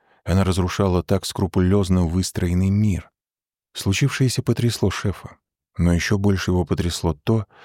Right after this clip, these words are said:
что убрать этих двоих с помощью игрушки тоже не удалось. В довершение всего Джоан перестала выходить на связь. Скорее всего,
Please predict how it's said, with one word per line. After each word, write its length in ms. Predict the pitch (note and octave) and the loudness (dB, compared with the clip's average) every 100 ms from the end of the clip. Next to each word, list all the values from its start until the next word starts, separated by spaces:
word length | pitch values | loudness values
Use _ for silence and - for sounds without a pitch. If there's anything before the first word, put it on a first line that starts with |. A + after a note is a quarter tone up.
| - - | -20 -16
что 260 | - G#2+ - | -2 -2 0
убрать 520 | G2 G2 G#2 G#2+ - | -2 0 2 2 0
этих 320 | - F#2 D#2+ | -2 0 0
двоих 300 | E2 F#2+ G2+ | 0 0 0
с 40 | - | 0
помощью 460 | F#2+ E2+ - D#2 | 2 2 0 -4
игрушки 480 | F2+ F2+ G2+ - G#2 | 0 0 -2 -2 -4
тоже 420 | - - E2+ E2 | -4 -2 -2 0
не 100 | D#2+ | 0
удалось. 640 | D#2 D2 D2+ C#2+ C2+ - - _ _ _ _ _ - - - _ - | -2 -4 -6 -6 -8 -12 -16 _ _ _ _ _ -20 -20 -20 _ -8
В 80 | |
довершение 500 | D#2+ G2+ B2 F3 D#3 | -2 0 2 2 2
всего 280 | C3+ - D3 | 0 0 0
Джоан 340 | G#2+ A#2 C3 A#2+ | 0 0 2 2
перестала 460 | A#2+ A2+ B2+ A#2 | 0 0 0 0
выходить 440 | G#2 - G2+ G2+ - | 0 -2 -2 -2 -4
на 100 | F#2 | -6
связь. 540 | - E2 C#2+ - - _ _ _ _ _ _ | -4 -6 -8 -10 -20 _ _ _ _ _ _
Скорее 360 | - F2 F#2 G#2+ | -4 -2 0 -2
всего, 380 | - F#2+ F2+ | -2 -2 -2